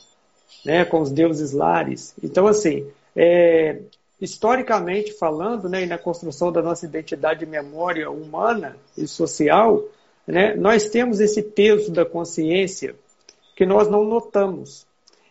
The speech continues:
É, é, é a história do aquário, né, da água e do aquário e do peixe. A gente tá tão dentro do aquário que a gente não sente a água, né? Nós estamos nadando e nós não sentimos a água.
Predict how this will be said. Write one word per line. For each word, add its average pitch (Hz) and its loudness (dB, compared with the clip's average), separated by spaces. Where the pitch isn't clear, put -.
É, 202 4
é, 196 0
é 196 4
a 220 2
história 202 -4
do 202 0
aquário, 180 -2
né, 170 -8
da 165 0
água 214 -2
e 196 -8
do 175 -6
aquário 185 -4
e - -10
do 233 -14
peixe. - -10
A 160 -10
gente 185 -12
tá 180 -4
tão 254 -4
dentro 208 0
do 180 -2
aquário 190 2
que 180 -8
a 170 -6
gente 180 -14
não 196 -8
sente 196 -10
a 190 -2
água, 151 -4
né? 175 0
Nós 170 -2
estamos 170 -4
nadando 175 0
e - 0
nós 185 -2
não 196 -6
sentimos 196 -2
a 202 4
água. 165 2